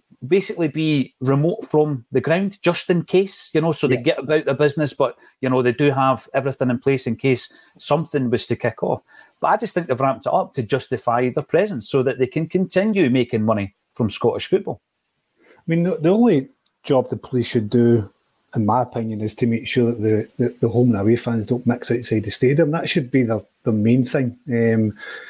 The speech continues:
Speaker 2: but even at that, I mean, when's the last time you saw any trouble within a stadium between any fans, but especially home sets of fans? I, I can't recall.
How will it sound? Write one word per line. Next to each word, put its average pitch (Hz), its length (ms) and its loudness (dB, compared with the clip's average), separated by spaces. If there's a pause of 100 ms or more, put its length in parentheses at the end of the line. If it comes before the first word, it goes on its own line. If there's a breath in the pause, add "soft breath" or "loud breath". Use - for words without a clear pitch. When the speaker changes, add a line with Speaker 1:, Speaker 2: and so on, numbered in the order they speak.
(320 loud breath)
Speaker 2:
but - 120 -2
even 185 240 4
at 101 80 -4
that, 143 200 2
I 151 40 -4
mean, 165 220 2
when's 202 200 4
the 151 80 2
last 120 240 0
time 120 160 2
you 120 80 0
saw 123 220 2
any 120 280 2
trouble 120 280 0
within 113 220 2
a 104 60 -4
stadium 120 320 0
between 110 540 0 (460)
any 127 220 2
fans, 151 640 -2
but 147 180 0
especially 131 680 2
home 135 240 2
sets 151 260 -2
of 165 100 -4
fans? 175 280 0
I, 170 160 2
I - 20 -2
can't 135 300 -2
recall. 113 440 0